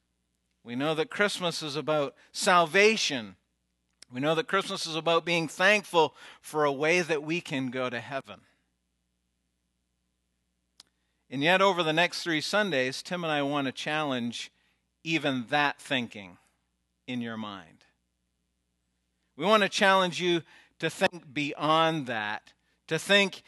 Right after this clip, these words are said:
even bigger, and to understand that Christmas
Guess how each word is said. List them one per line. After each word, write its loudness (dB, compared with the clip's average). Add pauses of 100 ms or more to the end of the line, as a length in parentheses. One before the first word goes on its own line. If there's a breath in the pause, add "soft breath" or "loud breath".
(180 soft breath)
even 2
bigger, 0 (840 soft breath)
and 0
to 4
understand 4
that 0
Christmas 2